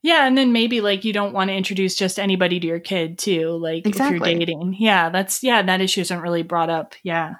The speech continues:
Speaker 1: interesting. Okay, and that brings us to, actually, this is, like, a, a rom-com where you have, like, a very strong parent and kid, um, element to the story. Um,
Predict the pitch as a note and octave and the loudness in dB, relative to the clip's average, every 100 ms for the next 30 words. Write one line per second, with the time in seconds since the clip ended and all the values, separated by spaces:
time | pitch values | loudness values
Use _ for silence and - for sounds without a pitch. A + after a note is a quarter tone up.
0 | - A#3 G3 - F3+ D#3+ E3+ _ _ _ | -2 0 0 -4 -6 -8 -10 _ _ _
1 | _ _ _ _ _ _ _ D4+ D#4+ A3+ | _ _ _ _ _ _ _ 2 2 4
2 | B3 D#4 E4 C#4+ B3 - G3+ G3 A3 F#3+ | 2 2 0 0 -2 0 0 2 0 0
3 | G3+ A#3 F#3+ G3 F3+ F3 F3+ - _ G3 | 0 -2 0 0 0 -2 -4 -10 _ -6
4 | G3 F#3+ F#3 F#3+ G#3 F#3+ F#3 F3+ F3+ F#3 | -2 2 2 2 2 2 2 0 -2 0
5 | G3 G3 F3+ E3+ - _ - _ G3+ G#3 | 2 2 0 -4 -6 _ -20 _ 2 4
6 | G3+ G3 G#3+ F3+ - G3+ F#3+ F#3 F#3+ F3+ | 2 2 0 0 0 0 0 0 -4 -6
7 | - F#3+ F3+ F3+ _ _ _ _ - F3 | -2 0 0 -2 _ _ _ _ -4 -2
8 | F3+ F3+ - - A#3 B3+ F#3+ E3 - F3 | 0 -2 -8 0 2 4 2 -2 -6 -6
9 | - F#3+ E3+ E3 F3 - _ _ _ G#3+ | -2 0 0 0 -4 -8 _ _ _ 0
10 | G3+ F#3+ E3+ F3 | 2 2 0 -6